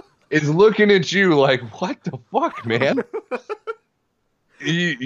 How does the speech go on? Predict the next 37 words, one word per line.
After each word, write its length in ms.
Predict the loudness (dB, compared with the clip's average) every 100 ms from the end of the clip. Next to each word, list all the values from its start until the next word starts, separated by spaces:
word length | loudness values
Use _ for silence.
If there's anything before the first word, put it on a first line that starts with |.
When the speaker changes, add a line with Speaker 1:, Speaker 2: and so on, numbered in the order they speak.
| -8
Speaker 2:
you, 60 | -6
you're 320 | -6 -6 -6
fucking 360 | 0 0 2
up. 260 | 0 -2 -6 -16
Speaker 1:
<laughs> 80 |
You're 100 | -14
fucking 420 | -12 -6 -6 -4 -6
up, 280 | -6 -8
man. 240 | -14 -14 -16 _ _ -20 -14
We 140 | -12
get, 180 | -8 -10
we 100 | -8
gotta 160 | -8 -8
put 180 | -8 -4
that 200 | -4 -2
on 180 | -6
a 60 | -8
T-shirt. 480 | -14 -16 -16 -18 -20
You 80 | -14
fuck, 300 | -10 -10 -10
then 160 | -14
put 180 | -10 -8
Ryan 320 | -4 -4 -6
Saunders' 460 | -8 -8 -8 -14 -14
face 420 | -10 -10 -12 -16
looking 240 | -16 -14 -16
at 120 | -16
Jim 240 | -16 -14
Boylen 340 | -10 -10 -12 -14
when 140 | -18
he 80 | -16
did 240 | -18 -18
that. 220 | -20 -20 -20
You're 100 | _
fucking 340 | -14 -14 -16
up, 200 | -18 -18
man. 240 | -20 -20